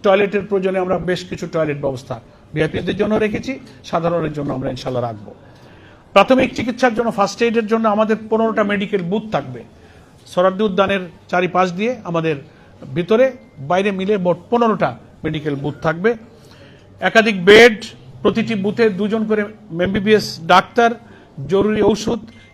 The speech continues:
এবং অ্যাম্বুলেন্স সার্ভিস আমরা রাখবার ব্যবস্থা করেছি। আমাদের আইটি টিম এবং লাইভ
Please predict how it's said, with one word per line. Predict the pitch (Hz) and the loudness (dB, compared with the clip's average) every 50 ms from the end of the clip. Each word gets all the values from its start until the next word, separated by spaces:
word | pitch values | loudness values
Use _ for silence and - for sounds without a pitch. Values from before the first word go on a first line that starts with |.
| - - | -16 -10
এবং | - 180 196 185 | -4 -4 -4 -2
অ্যাম্বুলেন্স | 190 196 196 202 214 226 220 202 156 - | 0 -2 0 2 2 0 0 -2 -2 -2
সার্ভিস | 180 156 143 139 127 113 - - - - - - | -2 -2 -2 -4 -8 -10 -12 -16 -20 -20 -12 -8
আমরা | 156 156 156 156 139 120 - - - - - - - - - - - 156 | -8 -6 -2 -2 -4 -4 -6 -12 -20 -20 -20 -20 -20 -20 -20 -18 -6 -4
রাখবার | 151 151 147 151 143 123 113 - - - - - - - | -4 -4 -2 -4 -4 -4 -6 -12 -18 -20 -20 -20 -12 -6
ব্যবস্থা | 156 147 147 143 - 196 | -4 -4 -4 -2 -4 -2
করেছি। | 175 196 208 214 208 - 226 226 - - - - - - - - - - - - - - - - - - | 0 0 0 0 0 -2 -6 -8 -8 -12 -20 -20 -20 -20 -20 -20 -20 -20 -20 -20 -20 -20 -20 -20 -8 -4
আমাদের | 185 190 208 208 214 214 202 208 - - - - - - - - - - - - - | 0 0 2 4 4 2 2 0 -4 -12 -18 -20 -20 -20 -20 -20 -20 -20 -20 -10 -2
আইটি | 180 190 214 214 220 233 226 | 0 2 2 2 0 -4 -6
টিম | - 220 233 226 175 127 107 101 - - - - - - - - - - - - - - - - - - - - - - | -4 -2 -2 -2 -2 -4 -8 -12 -14 -20 -20 -20 -20 -20 -20 -20 -20 -20 -20 -20 -20 -20 -20 -20 -20 -20 -20 -20 -14 -6
এবং | 180 185 185 180 180 175 180 | -2 0 0 0 2 4 6
লাইভ | 190 220 254 | 6 6 6